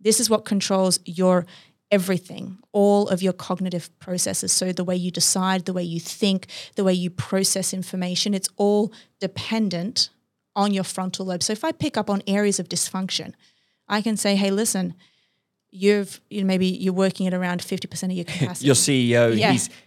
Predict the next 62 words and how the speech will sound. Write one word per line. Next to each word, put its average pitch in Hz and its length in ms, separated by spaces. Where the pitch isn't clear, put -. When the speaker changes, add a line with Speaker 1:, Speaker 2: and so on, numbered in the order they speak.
Speaker 2:
he's - 340
ruined. 120 520
You 143 80
gotta 156 140
Speaker 1:
Yeah, 156 60
Speaker 2:
fix 131 260
Speaker 1:
the - 80
Speaker 2:
your, 254 100
Speaker 1:
C 247 160
E 240 40
O 226 40
of 220 40
Speaker 2:
fix 214 180
Speaker 1:
your 220 100
Speaker 2:
your 208 60
Speaker 1:
brain 170 120
Speaker 2:
brain, 170 80
Speaker 1:
is - 60
ruined. 147 120
Speaker 2:
C 135 140
E - 20
O. 127 80
<laughs> - 100
Speaker 1:
But 240 100
I 262 120
can, 269 220
I 233 120
can 214 200
do 247 180
that. 180 200
And 202 100
it 202 60
comes 220 260
up 214 80
with 208 100
a 180 40
pointing 220 400
system. - 280
So 180 120
we 185 100
get 190 160
a, 180 220
a, 180 60
we 185 80
get 185 120
a 175 60
thirty-page 190 800
report, - 480
and 185 140
I 196 140
can 202 160
say, 190 200
"Listen, 185 440
your 190 140
processing 208 680
speed." 170 260
So 202 220
your 214 200
brain 226 360
proce-, - 420
we 220 140
have 208 360